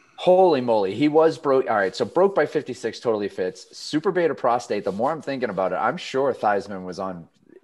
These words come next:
That was the product. I can remember the advertisement about a guy having to go to the bathroom and missing a big play in the game or something.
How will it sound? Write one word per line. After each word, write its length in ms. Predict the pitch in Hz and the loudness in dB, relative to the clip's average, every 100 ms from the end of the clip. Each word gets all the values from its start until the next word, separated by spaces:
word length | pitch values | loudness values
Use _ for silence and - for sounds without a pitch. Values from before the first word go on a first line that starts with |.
| - | -4
That 160 | 107 101 | -2 -2
was 260 | 101 101 | -6 -10
the 160 | - 95 - - | -8 -8 -8 -6
product. 520 | - 104 76 - - _ _ _ _ _ _ _ - | -2 -2 -4 -14 -20 _ _ _ _ _ _ _ -14
I 80 | |
can 220 | - 127 110 | -6 -4 -4
remember 460 | 110 113 131 127 | -6 -2 -2 -2
the 160 | 120 107 | -2 0
advertisement 680 | 113 104 95 95 85 85 85 | 0 -2 -6 -6 -8 -10 -10
about 180 | 85 | -8
a 60 | 85 | -6
guy 200 | 98 95 | -2 -2
having 380 | 90 101 101 104 | -2 -4 -4 -6
to 80 | 98 | -4
go 100 | 98 | -4
to 60 | |
the 60 | 90 | -4
bathroom 340 | 104 - 95 | -4 -4 -8
and 160 | 87 85 | -12 -10
missing 300 | 95 104 87 | -10 -10 -12
a 60 | |
big 260 | 80 95 82 | -8 -8 -8
play 220 | - 92 | -6 -6
in 100 | 87 | -6
the 80 | 82 | -12
game 340 | 80 87 82 | -14 -14 -14
or 80 | 73 | -16
something. 380 | - 76 69 69 | -18 -16 -18 -20